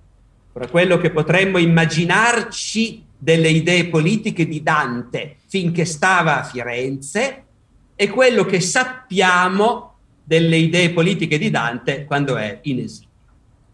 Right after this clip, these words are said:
Dopodiché io mi son fatto un'idea che può essere giusta o sbagliata, ma mi son fatto l'idea che in realtà Dante un po' queste cose magari le pensava già prima. Però prima il suo orizzonte era Firenze. Lui viveva lì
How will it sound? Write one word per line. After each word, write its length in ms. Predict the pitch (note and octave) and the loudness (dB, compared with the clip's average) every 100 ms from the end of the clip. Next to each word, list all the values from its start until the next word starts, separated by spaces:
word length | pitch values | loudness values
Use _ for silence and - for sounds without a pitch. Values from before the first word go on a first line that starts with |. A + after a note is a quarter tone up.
| _ _ _ | _ _ _
Dopodiché 720 | - A#3+ A#3+ B3 C#4+ A3+ D3+ | -2 2 2 2 2 2 0
io 280 | E3+ C4 A3+ | -2 0 2
mi 100 | D#3+ | 2
son 160 | D#3+ | -2
fatto 240 | D#3+ E3 E3 | 0 0 2
un'idea 500 | D3+ D3 F3 F3 C3+ | 0 2 2 2 0
che 120 | D3 | -4
può 120 | C#3+ | -4
essere 240 | C#3 C#3+ B2+ | -2 0 0
giusta 280 | D3+ D#3 | 0 0
o 40 | C#3 | -2
sbagliata, 760 | C#3+ A#2 B2+ C#3+ C3 A2+ G#2 - _ _ - - | -2 -6 -2 0 -2 -6 -12 -18 _ _ -20 -12
ma 100 | C#3 | -6
mi 120 | D#3 | -4
son 180 | F3 E3+ | -4 0
fatto 240 | G3+ G#3 | 0 0
l'idea 460 | F#3 F3+ G#3 G#3+ F3+ | -2 0 2 4 2
che 120 | F#3 | 0
in 160 | E3 E3 | 2 2
realtà 420 | D#3+ D#3 G#3+ G3 | 2 0 0 0
Dante 680 | D#3+ F3 F#3+ F3 C#3 C3 - _ _ _ _ _ _ _ - | 0 0 0 -2 -4 -6 -12 _ _ _ _ _ _ _ -6
un 140 | E3 | -2
po' 200 | G3 G#3+ | 2 2
queste 260 | E3 D#3 D#3 | 0 -2 -4
cose 260 | F3+ F3 | -2 0
magari 320 | D3 C3 D#3 B2+ | 0 0 -2 -2
le 100 | A#2+ | -8
pensava 360 | A2+ - B2+ | -10 -6 -6
già 140 | A2+ G#2+ | -8 -14
prima. 240 | - G2 _ _ _ _ _ _ _ _ _ _ | -18 -20 _ _ _ _ _ _ _ _ _ _
Però 260 | A3+ A#3+ F3 | 2 2 4
prima 560 | C4+ A#3+ F3+ C3+ - - | 2 4 4 2 -4 -8
il 100 | D3 | -2
suo 180 | F#3+ | 2
orizzonte 440 | F3 D#3+ G#3+ F#3 D#3 | 4 4 2 2 0
era 140 | B2 | -4
Firenze. 560 | - A2 G#2+ - - - _ _ _ _ - | -8 -12 -14 -18 -20 -20 _ _ _ _ 0
Lui 160 | A3 | 2
viveva 340 | C3 C3 C#3 A#2 | 2 0 -2 -2
lì 320 | C#3 D3 | -4 -6